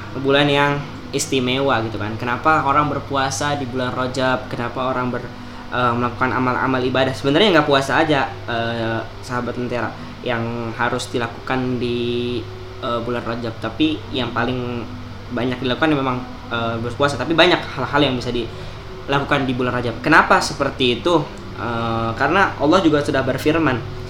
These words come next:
dalam Al-Quran kan disebutkan, "Indallah, inna indallah la syahrul, indallahil, ainal asyara la syahrul fil kitabillah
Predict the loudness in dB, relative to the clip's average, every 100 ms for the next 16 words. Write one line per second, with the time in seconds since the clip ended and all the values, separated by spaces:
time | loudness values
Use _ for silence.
0 | -6 0 2 4 0 0 0 0 -2 -2
1 | -2 -2 -2 -2 -2 -2 0 2 2 2
2 | 0 0 -2 -10 -6 4 8 10 8 6
3 | 6 6 6 6 8 8 4 4 2 4
4 | 4 6 4 6 6 6 4 0 -4 -12
5 | -12 -12 -12 -12 -14 -12 -12 -12 0 6
6 | 8 8 8 6 6 8 8 8 6 8
7 | 6 6 0 -8 6 8 8 8 8 8
8 | 8 10 8 6